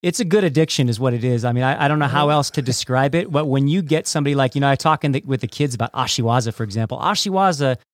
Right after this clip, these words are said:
Speaker 1: uh, you know, it seems basic and seems simple, but Ashiwaza is some of the most difficult things in judo that are, you know, to, to perfect.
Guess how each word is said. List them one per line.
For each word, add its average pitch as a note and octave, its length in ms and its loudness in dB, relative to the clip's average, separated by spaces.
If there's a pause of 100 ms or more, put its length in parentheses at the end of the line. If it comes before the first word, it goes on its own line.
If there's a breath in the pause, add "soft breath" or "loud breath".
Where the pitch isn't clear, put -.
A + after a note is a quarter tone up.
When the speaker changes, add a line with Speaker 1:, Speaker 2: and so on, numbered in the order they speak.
(280 soft breath)
Speaker 1:
uh, D3+ 300 2
you F3+ 160 -2
know, F3+ 80 2
it B2 80 2
seems D#3 420 0
basic B2+ 440 0
and A2+ 100 0
seems C3+ 260 0
simple, D#3+ 280 0
but B2 100 0
Ashiwaza B2+ 540 0
is A2 100 -4
some B2+ 140 -2
of A2+ 40 0
the A2+ 60 0
most A2+ 240 -2
difficult C#3+ 440 0
things B2+ 280 0
in G#2+ 100 0
judo C3+ 300 0
that A2 100 0
are, A2 180 -4
you B2 100 -2
know, A2 80 2
to, A2 200 -2
to - 200 -12
perfect. - 520 0